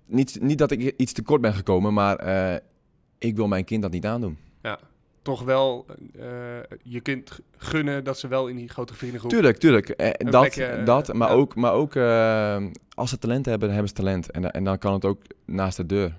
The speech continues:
Speaker 1: Want ja, voor mij was
Speaker 2: Ja.
Speaker 1: Warmhuizen, Amsterdam,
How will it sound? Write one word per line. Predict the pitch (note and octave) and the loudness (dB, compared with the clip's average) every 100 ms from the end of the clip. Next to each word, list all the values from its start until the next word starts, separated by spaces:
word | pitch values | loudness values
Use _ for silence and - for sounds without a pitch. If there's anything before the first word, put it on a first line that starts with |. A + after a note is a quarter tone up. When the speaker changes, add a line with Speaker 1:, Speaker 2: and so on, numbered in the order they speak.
| - | -14
Speaker 1:
Want | C#2+ G1+ | -12 -8
ja, | F2+ | -8
voor | F#2+ | -4
mij | G2 G2+ | -2 -2
was | G2 - - | -4 -8 -12
Speaker 2:
Ja. | B2 | -2
Speaker 1:
Warmhuizen, | G#2 G2+ F#2+ G2+ F#2 G2 F2 _ _ _ _ _ _ | 0 2 0 -2 -2 -6 -10 _ _ _ _ _ _
Amsterdam, | G2 F2+ G2 G2+ F2+ | -6 -4 -2 -2 -4